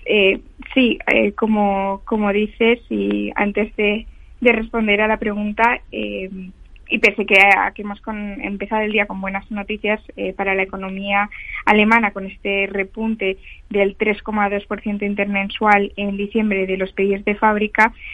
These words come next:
eh, tenemos que desgranar con un poco más de detalle este dato. En términos generales, vemos que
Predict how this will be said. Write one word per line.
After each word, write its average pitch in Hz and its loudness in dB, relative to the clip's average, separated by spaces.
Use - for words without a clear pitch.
eh, 190 2
tenemos 202 2
que 214 -2
desgranar 202 2
con 190 -8
un 208 -6
poco 214 -4
más 208 0
de 208 -4
detalle 196 -2
este 190 -6
dato. 220 0
En 190 -6
términos 208 -2
generales, 208 -2
vemos 208 -10
que 190 0